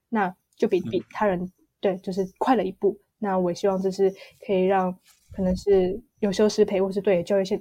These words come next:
Speaker 1: 教-，对教育有兴趣的学生可以，嗯，尝试做看看的，这样。
Speaker 2: 嗯，
Speaker 1: 嗯。
Speaker 2: 懂。就是去打破原本你待的那个，不管是理论，其实像一个象牙塔一样，就是它会把你框架在一个里面，然后如果你没有向外去，不管尝试实作还是往不同的领域去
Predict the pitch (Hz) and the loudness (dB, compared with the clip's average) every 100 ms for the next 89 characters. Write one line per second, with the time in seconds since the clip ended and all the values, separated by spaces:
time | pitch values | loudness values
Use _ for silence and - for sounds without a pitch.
0 | - 233 226 226 214 214 196 190 180 208 | -2 -4 0 0 2 4 4 2 -2 -6
1 | 202 185 - 180 190 180 190 180 - - | -4 -4 -6 -10 -6 -6 -4 -4 -4 -10
2 | _ _ - 180 - 208 185 214 202 185 | _ _ 0 0 -2 -6 -4 -2 -2 -2
3 | 185 - 214 226 - - _ _ _ _ | -8 -12 -12 -14 -16 -20 _ _ _ _
4 | _ _ - 117 - _ - - 277 214 | _ _ -10 -8 -10 _ -20 -8 -2 -2
5 | - - _ _ _ _ - 113 113 110 | -4 -12 _ _ _ _ -8 -4 -4 -4
6 | 120 110 - - - 120 104 95 95 104 | -4 -2 -2 -6 -4 0 2 0 0 -4
7 | - - 101 90 - 104 110 101 104 110 | -4 -6 -4 -2 2 2 2 -2 -2 -4
8 | 123 - - 127 104 104 107 - 104 98 | -6 -10 0 4 4 2 0 0 0 2
9 | 107 120 110 95 - 92 - - - - | 2 4 2 0 -2 -2 -2 -2 -2 -2
10 | 117 120 - 104 107 120 107 98 - - | -4 -4 -4 -2 0 0 0 -2 -6 -8
11 | _ - - - - 110 110 101 107 98 | _ -20 -20 -14 -4 0 2 2 0 -2
12 | - - 101 101 - 98 - 107 - 98 | -2 -2 -2 -2 -2 -2 0 0 0 0
13 | 101 104 107 98 98 92 - - 143 117 | 0 2 2 2 2 0 -2 -2 0 2
14 | 110 107 113 113 98 - 95 104 101 - | 2 2 0 0 -4 -2 -6 -2 -2 -2
15 | 98 - 101 101 107 101 101 - 107 92 | -6 -2 0 0 -2 -4 -4 -4 -4 -2
16 | 90 - 98 - | -2 -2 -6 -10